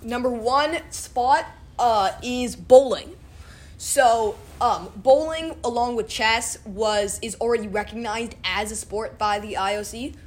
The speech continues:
so it is still in that process. Um, I think that, that the only drawback here, I'm not sure if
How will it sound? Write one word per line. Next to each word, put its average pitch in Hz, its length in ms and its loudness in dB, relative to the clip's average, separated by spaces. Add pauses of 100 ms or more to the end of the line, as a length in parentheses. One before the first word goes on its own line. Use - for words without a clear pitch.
so 233 160 -6
it 202 80 -2
is 202 120 -6
still 220 320 -8
in 220 160 -10
that 165 200 -10
process. 240 680 -8 (440)
Um, 220 480 0 (1080)
I 240 200 2
think 339 320 -6
that, 247 520 -4
that 202 220 -2
the 208 180 -12
only 262 360 -6
drawback 247 540 0
here, 254 260 -10
I'm 247 180 -6
not 294 220 -6
sure 254 480 -8
if 220 440 -6